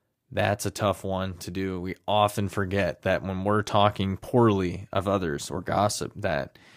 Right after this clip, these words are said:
you're really showing your own character. When you're showing malice or envy for really any conversation that you're talking about, you're exposing your nature. That's a really tough one, and one that we like to deny, let alone forget. Fifty-nine,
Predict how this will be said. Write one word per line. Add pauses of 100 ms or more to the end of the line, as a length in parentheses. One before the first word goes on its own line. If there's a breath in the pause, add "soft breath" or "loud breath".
(140 loud breath)
you're
really
showing
your
own
character.
When
you're
showing
malice
or
envy
for
really
any
conversation
that
you're
talking
about,
you're (220 soft breath)
exposing
your
nature. (1300 soft breath)
That's
a
really
tough
one,
and
one
that
we
like
to
deny,
let
alone
forget. (480 soft breath)
Fifty-nine,